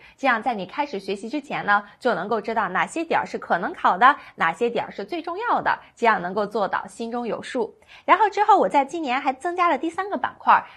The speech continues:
叫做学习方法提示。因为大家知道，其实学习方法的话，对于学好一门课的话是非常重要的，所以呢，我在每一讲当中针对这一讲的特点，专门增加了学习方法提示的这个板块儿。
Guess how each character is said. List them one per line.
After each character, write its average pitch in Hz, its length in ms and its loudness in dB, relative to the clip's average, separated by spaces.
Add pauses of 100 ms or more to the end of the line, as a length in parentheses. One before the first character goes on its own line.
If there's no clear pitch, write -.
叫 226 220 4
做 175 200 -4
学 190 280 -4
习 220 180 -8
方 277 240 -4
法 - 180 -6
提 160 200 -10
示。 - 320 -6 (200)
因 359 120 -4
为 415 60 -2
大 415 100 0
家 427 100 -2
知 415 100 -4
道， 359 140 2
其 302 160 -6
实 359 100 -2
学 311 160 -6
习 349 140 -4
方 403 160 0 (120)
法 - 160 0
的 180 100 -2
话， 190 180 0
对 220 160 -2
于 226 100 -4
学 220 200 -4
好 180 160 0
一 185 120 -8
门 185 220 -8
课 - 180 -4
的 175 80 -2
话 - 120 -4
是 180 120 -12
非 214 120 -6
常 202 180 -10
重 254 160 -8
要 262 240 -4
的， - 180 0 (240)
所 262 140 -2
以 247 120 -2
呢， 226 260 2
我 185 80 0
在 269 180 -2
每 220 140 -6
一 247 100 -6
讲 - 220 -6
当 220 180 -4
中 262 200 -2 (200)
针 311 220 -4
对 247 160 -2
这 381 180 -6
一 262 80 -4
讲 - 160 -10
的 156 100 -8
特 302 240 -4
点， 170 220 -4 (240)
专 302 200 2
门 240 220 -6
增 294 220 -6
加 277 180 -2
了 233 140 -2
学 226 260 -4
习 311 220 -6
方 392 240 -2
法 - 240 -6
提 - 180 -6
示 359 140 -8
的 277 100 -2
这 226 140 -4
个 214 60 -2
板 - 220 -2
块 - 140 6
儿。 - 140 6